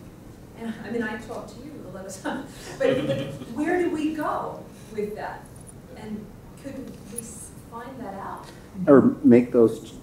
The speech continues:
Speaker 2: channels, create them. And I
Speaker 1: Yes,
Speaker 2: think that
Speaker 1: demand
Speaker 2: that's
Speaker 1: that
Speaker 2: what
Speaker 1: they
Speaker 2: we're gonna be
Speaker 1: exist.
Speaker 2: talking about today. For
Speaker 1: Right.
Speaker 2: those of us that are interested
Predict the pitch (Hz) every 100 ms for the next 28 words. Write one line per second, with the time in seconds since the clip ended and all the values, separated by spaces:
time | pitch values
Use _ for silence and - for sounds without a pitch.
0 | - - - 110 101 98 98 - - 113
1 | 110 - 98 98 98 110 107 - 123 -
2 | 110 90 - - - - 143 127 120 107
3 | 104 110 104 110 101 98 - 117 117 110
4 | 107 - 117 107 113 113 104 - 101 101
5 | - - - 104 92